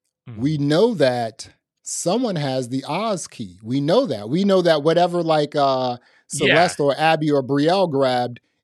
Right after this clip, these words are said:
Speaker 2: it was, like, a fake sort of, uh, Oz key. So someone has the Oz key, but I think they said someone does have it. I mean, if you, if you saw, like, when, um,
Speaker 1: Mm-hmm.
Speaker 2: Mason was checking his phone,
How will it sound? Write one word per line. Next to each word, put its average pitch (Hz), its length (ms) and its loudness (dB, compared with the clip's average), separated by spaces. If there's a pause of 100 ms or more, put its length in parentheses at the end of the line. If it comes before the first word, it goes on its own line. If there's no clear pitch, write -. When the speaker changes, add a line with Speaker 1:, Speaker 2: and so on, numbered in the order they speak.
Speaker 2:
it 156 160 -4
was, 143 240 -2
like, 139 360 0
a 127 60 -10
fake 143 400 -4
sort 131 280 -4
of, 120 140 -6
uh, 117 220 -4
Oz 135 380 -2
key. 101 240 -12
So 131 220 -6
someone 220 480 -2
has 165 280 -4
the 139 120 -2
Oz 147 240 -2
key, 135 140 -8
but 139 160 2
I 143 100 2
think 208 240 -4
they 175 120 -2
said 151 320 -2
someone 151 420 -2
does 139 280 0
have 139 220 0
it. 131 120 -10
I 156 40 -12
mean, 151 200 -2
if 143 140 -4
you, 139 140 -2 (320)
if 151 140 -6
you 151 80 -2
saw, 160 320 4
like, 143 360 2 (460)
when, 143 240 0
um, 127 460 -2
Speaker 1:
Mm-hmm. 123 140 -6
Speaker 2:
Mason 151 320 0
was 135 160 -6
checking 143 260 -4
his 127 160 -6
phone, 127 640 -2